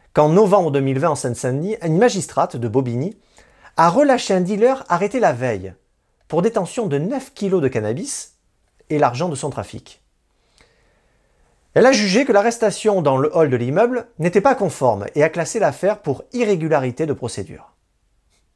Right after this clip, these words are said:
Son argent lui a même été rendu. Ce policier déclare : « Darmanin voulait empêcher les trafiquants de dormir. La justice de Dupond-Moretti veille à ce qu'il fasse de beaux rêves. »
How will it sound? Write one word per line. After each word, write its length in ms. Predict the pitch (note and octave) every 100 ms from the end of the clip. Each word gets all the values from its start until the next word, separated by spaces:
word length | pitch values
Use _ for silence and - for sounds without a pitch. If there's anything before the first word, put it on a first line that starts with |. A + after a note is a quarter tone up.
| _ _ _ _ _ _ _ _ _
Son 220 | - A2+
argent 300 | G#2 G2 C3
lui 80 | C#3+
a 60 | A#2
même 160 | C#3+
été 160 | B2 D3
rendu. 540 | A2+ A2 F#2+ F2+ - _ _ _ _ _ _ _ _ _ _ _ _ _ -
Ce 100 | E3+
policier 320 | G3+ G3 A#3
déclare : « 640 | E3+ D#3+ C3+ A#2+ - - _ _ -
Darmanin 760 | B2+ D3+ E3+ F3 F#3 G3+ G#3+ -
voulait 320 | C#3 B2+ D3+
empêcher 360 | F#3+ F#3 F#3 -
les 80 | E3
trafiquants 380 | D#3+ C#3+ - C#3
de 60 |
dormir. 420 | B2 A#2 A#2 C#3+ F3+ _ _ _ _ _ _ _ -
La 160 | D3+
justice 360 | A3 A3+ - A3
de 80 | F3+
Dupond-Moretti 720 | F3 F#3 F#3 D#3 D3 - F#3+
veille 400 | C#3 D#3+ F3+ F#3 _ -
à 120 | -
ce 80 | -
qu'il 140 | D#3
fasse 500 | - C#3 D3 - -
de 140 | - C3
beaux 140 | B2+
rêves. » 340 | B2+ A#2+ F#2